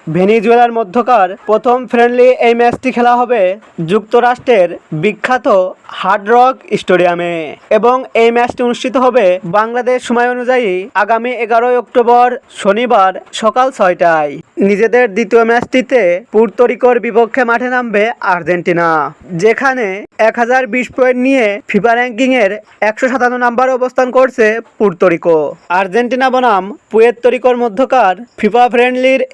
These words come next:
এই ম্যাচটি খেলা হবে সোল্ডার ফিল্ড স্টেডিয়ামে এবং এই ম্যাচটি অনুষ্ঠিত হবে বাংলাদেশ সময় অনুযায়ী আগামী চোদ্দই অক্টোবর মঙ্গলবারে।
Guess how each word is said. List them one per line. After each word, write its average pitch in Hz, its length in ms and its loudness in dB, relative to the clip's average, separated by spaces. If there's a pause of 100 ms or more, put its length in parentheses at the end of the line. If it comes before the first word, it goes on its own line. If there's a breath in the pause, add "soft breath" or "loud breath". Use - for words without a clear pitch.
(120)
এই 233 140 2
ম্যাচটি 247 340 0
খেলা 247 240 4
হবে 254 220 2 (380)
সোল্ডার 214 400 2 (100)
ফিল্ড 269 240 2 (260)
স্টেডিয়ামে 185 540 0 (280)
এবং 220 280 0 (280)
এই 233 160 -2
ম্যাচটি 247 320 -2
অনুষ্ঠিত 247 280 -4
হবে 247 300 2 (320)
বাংলাদেশ 247 440 -2
সময় 240 240 0
অনুযায়ী 247 320 2 (320)
আগামী 247 260 0 (100)
চোদ্দই 240 420 2
অক্টোবর 240 440 0 (280)
মঙ্গলবারে। 208 640 2